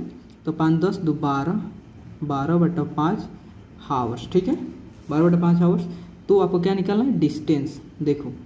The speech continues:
डिस्टेंस कितना जो आपका जो बस है कितना डिस्टेंस ट्रेवल करेगा। तो, तो distance is equal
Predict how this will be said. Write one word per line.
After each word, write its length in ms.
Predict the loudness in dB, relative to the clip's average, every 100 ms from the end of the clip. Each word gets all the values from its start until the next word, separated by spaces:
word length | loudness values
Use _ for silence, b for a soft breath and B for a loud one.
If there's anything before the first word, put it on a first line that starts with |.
| B B B 2
डिस्टेंस 500 | 2 2 0 0 -2 -2
कितना 340 | 0 2 2
जो 180 | 4 4
आपका 360 | 2 0 0
जो 160 | 0 0 2
बस 260 | 0 0 -4
है 100 | -4 -4
कितना 300 | 0 4 4
डिस्टेंस 500 | 4 0 -2 -2 -2
ट्रेवल 280 | -2 -2 -6
करेगा। 320 | -6 -6 -8 B B B B 2
तो, 100 | 4 4 0 -2
तो 80 | 0
distance 480 | 2 2 2 2 2
is 140 | 0
equal 180 | 2 2